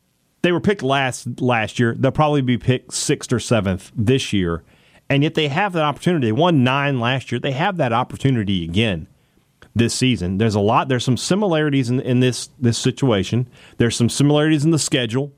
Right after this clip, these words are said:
You know, L S U, Alabama, Ole Miss at home, Kentucky at home, uh, Auburn, Arkansas, A and M on the road. And, uh, the other road game that year was, who else did they play on the road that year? Who was the other East team?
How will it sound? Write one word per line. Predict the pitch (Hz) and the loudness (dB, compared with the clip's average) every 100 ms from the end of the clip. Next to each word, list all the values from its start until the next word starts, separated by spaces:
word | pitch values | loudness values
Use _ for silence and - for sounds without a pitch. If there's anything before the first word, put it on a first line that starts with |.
| _ - | _ -4
You | 117 | -2
know, | 113 | 0
L | 113 117 | 0 0
S | 117 | 0
U, | 139 123 | 2 2
Alabama, | 120 123 120 120 | 2 2 0 2
Ole | 117 120 | 2 2
Miss | 120 113 123 | 0 0 0
at | |
home, | 107 117 117 117 113 _ _ _ | 2 2 2 0 -2 _ _ _
Kentucky | 104 120 110 120 113 | -2 -2 0 0 0
at | |
home, | 98 110 110 113 107 _ _ _ 92 | 0 0 2 0 -2 _ _ _ -4
uh, | 95 98 | -2 -2
Auburn, | 110 110 110 113 | 2 2 4 0
Arkansas, | 110 110 113 113 - 110 107 110 | 2 0 2 -2 0 0 2 0
A | 110 110 | 0 0
and | 107 | 2
M | 107 107 110 | 2 0 0
on | 107 107 | 0 2
the | 107 | 2
road. | 107 104 107 107 | 4 4 2 0
And, | 104 98 | -2 -2
uh, | 98 95 | -2 -2
the | 110 | 0
other | 110 104 | 0 2
road | 101 101 | 2 2
game | 98 98 92 | 2 0 0
that | 98 - | -2 0
year | 98 95 98 | 0 2 2
was, | 90 90 95 92 92 90 92 90 90 87 87 90 - - _ _ _ _ _ _ _ _ _ _ _ _ - | 2 2 2 2 2 0 0 0 2 2 0 -4 -10 -16 _ _ _ _ _ _ _ _ _ _ _ _ 0
who | 226 | 2
else | 156 | 2
did | 123 | 0
they | |
play | 104 117 | 2 0
on | 98 | 2
the | 95 | 2
road | 92 95 | 2 2
that | 90 82 | 0 -2
year? | 92 | 0
Who | |
was | 127 | 2
the | 120 | 2
other | 104 101 | 2 0
East | 92 90 - | -2 -4 -4
team? | 80 80 | -8 -8